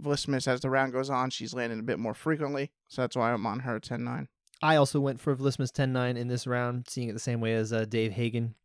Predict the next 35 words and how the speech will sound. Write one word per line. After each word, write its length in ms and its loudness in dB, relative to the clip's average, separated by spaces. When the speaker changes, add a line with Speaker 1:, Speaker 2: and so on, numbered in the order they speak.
Speaker 2:
Uh, 60 -4
it 140 -4
was, 360 -2
uh, 120 -2
Derek 260 2
Cleary 300 2
and 100 -4
Sal 160 2
D'Amato 300 0
who 60 -4
were 60 -2
in 40 -2
the 80 -2
majority 500 0
for 560 -2
Martin 480 -2
here. 380 -2
I 440 4
want, 380 6
number 260 8
one, 400 6
Vlismas 380 0
had 200 0
the, 100 -2
the 100 -2
volume. 480 -4
It's, 300 -4
that's 260 -2
undeniable. 640 -4
But 120 -2
I 100 2
did 320 -2
think 260 6
that 240 8
a, 340 -4